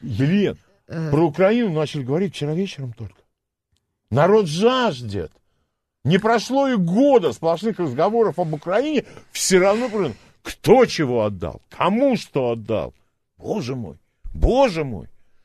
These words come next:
Speaker 1: Но, с другой стороны, Елена, вы, э, должны понять, что каждый слуш-, слышит то, что хочет.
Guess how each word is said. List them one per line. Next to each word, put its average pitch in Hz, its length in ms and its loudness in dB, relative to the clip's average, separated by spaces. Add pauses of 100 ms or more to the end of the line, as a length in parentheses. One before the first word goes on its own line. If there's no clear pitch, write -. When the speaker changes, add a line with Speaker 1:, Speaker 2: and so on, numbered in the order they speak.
(280)
Speaker 1:
Но, 147 140 2
с 127 60 -2
другой 135 280 2
стороны, 170 480 -2
Елена, 156 500 -2 (260)
вы, 147 760 0
э, 117 640 -2
должны 123 280 -2
понять, 104 300 -4
что - 140 -14
каждый 98 320 -8
слуш-, 110 720 -10
слышит 117 300 -8
то, 101 100 -8
что - 160 -16
хочет. - 320 -8